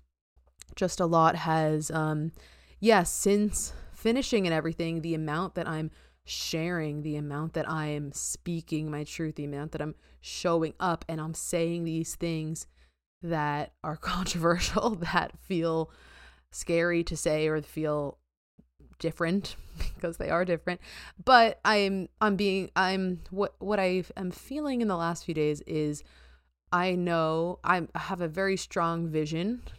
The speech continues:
It, I'm holding a certain vision of my future that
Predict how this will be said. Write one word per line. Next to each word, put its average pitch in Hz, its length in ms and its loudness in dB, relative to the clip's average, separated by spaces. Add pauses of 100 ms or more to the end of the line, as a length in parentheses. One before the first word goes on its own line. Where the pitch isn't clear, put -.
(140)
It, - 320 -4
I'm 170 220 -4
holding 214 580 2
a 170 100 -4
certain 170 320 -2
vision 151 400 -4
of 156 160 -4
my 147 120 -6
future 143 500 -6
that 156 360 -4